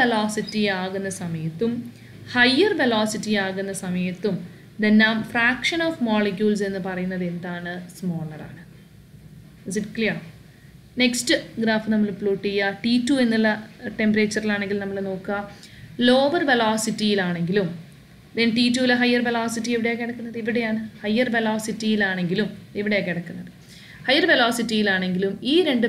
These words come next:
വെലോസിറ്റിയിൽ എന്താണുള്ളത്? Fraction of molecules എന്താണ്? കുറവാണുള്ളത്. Okay, so at this two, um, time, that means at lower velocities and higher velocity, the fraction of molecule is very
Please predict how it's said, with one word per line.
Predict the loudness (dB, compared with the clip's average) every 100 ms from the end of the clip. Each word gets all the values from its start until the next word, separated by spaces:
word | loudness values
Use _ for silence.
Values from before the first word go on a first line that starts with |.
| 2
വെലോസിറ്റിയിൽ | 0 -2 -6 -4 -2 -2 -2 -12 -20 -20 -20 -20 -20 -20 -20 -18 -8
എന്താണുള്ളത്? | -2 0 2 2 2 0 -4 -16 -20 -20 -20 -18 -2
Fraction | 0 0 -2 -4
of | -4 -2
molecules | -2 -2 -4 0 0
എന്താണ്? | -2 -4 -6 -14 -8
കുറവാണുള്ളത്. | -6 -4 -6 -10 -14 -16 -18 -10 -6
Okay, | -4 -6 -8 -16 -6
so | 0
at | 2 2
this | -2 -4
two, | -4 -4 -8 -14 -6 -2
um, | 0 0 0 -2 -4 -6 -8 -12 -6 -4
time, | -2 -2
that | -2 -2
means | -4 -4
at | -2 0
lower | 0 0 2
velocities | 0 -2 -2 -6 -2 0 2
and | 0 0
higher | -2 -2 -2 -4
velocity, | -4 -8 -12 -10 -8 -8 -10 -14 -8
the | -4
fraction | -2 -4 -4 -6
of | -4 -4
molecule | -2 -2 -2 -2 -2
is | -4 -8 -16 -20 -20 -20 -20 -20 -20 -8 -2
very | 0 0